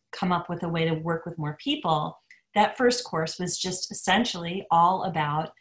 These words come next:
learning how to create a talk that would attract more clients. And over time, that's morphed into something else, which is a combination of being able to blend the speaking and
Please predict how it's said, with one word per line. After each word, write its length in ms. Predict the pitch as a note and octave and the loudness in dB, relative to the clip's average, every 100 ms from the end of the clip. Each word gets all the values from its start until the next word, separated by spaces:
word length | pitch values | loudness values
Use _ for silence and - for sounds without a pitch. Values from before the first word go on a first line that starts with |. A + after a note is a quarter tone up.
| _ _ _ _ | _ _ _ _
learning 340 | G3+ G#3 G#3 G#3 | 4 6 6 4
how 200 | F#3 F3 | 2 -2
to 80 | |
create 280 | F3+ - E3 | -2 -4 -2
a 60 | E3 | -2
talk 340 | - D3 D3 | 0 0 0
that 140 | D#3+ D#3+ | -6 -4
would 140 | D#3+ | -4
attract 440 | D#3+ - C#3 C#3+ C#3+ | -4 -4 -4 -4 -6
more 120 | D3 - | -6 -2
clients. 560 | D4 A#3 D#3+ - - - - - - | -2 0 -4 -6 -14 -16 -20 -14 4
And 100 | G#3 | 8
over 220 | A3+ G3+ | 8 6
time, 680 | F#3+ - C4 D4+ F#3+ F#3 F3+ | 0 0 0 2 2 2 2
that's 400 | F3+ F3+ - - | 4 4 0 -4
morphed 460 | F3+ F#3+ F3 E3+ - | 0 2 0 -4 -4
into 360 | F3 E3 F3 | -4 -2 -4
something 540 | E3 E3+ D3+ D#3+ D#3+ D#3 | -2 -2 -2 -2 -2 0
else, 440 | F3 D3+ C#3+ - | 0 0 -2 -4
which 240 | F3+ E3 - | -4 -2 0
is 200 | D#3+ D#3+ | -2 -2
a 80 | - | -4
combination 1120 | - E3 D#3 D3 D#3+ E3+ - C#3+ - - - - _ - | 0 0 2 0 0 0 0 -2 -4 -10 -14 -16 _ 0
of 220 | F3+ D3 | 0 0
being 340 | E3+ D#3+ D#3+ D#3 | 0 2 2 2
able 300 | D#3 D#3 D3+ | 2 0 -2
to 520 | - D3+ D3+ D3 C3+ - | -2 -2 -2 -4 -6 -6
blend 520 | E3+ F3+ F3 D#3 D#3 - - _ _ | -2 0 2 2 -2 -4 -10 _ _
the 100 | F#3 | -2
speaking 800 | F3+ - F#3+ F#3 E3+ D#3 D3 D3 - | -2 0 -2 0 2 2 0 -2 -4
and 500 | F3+ F3+ E3 D#3+ D#3 | -2 2 2 2 -2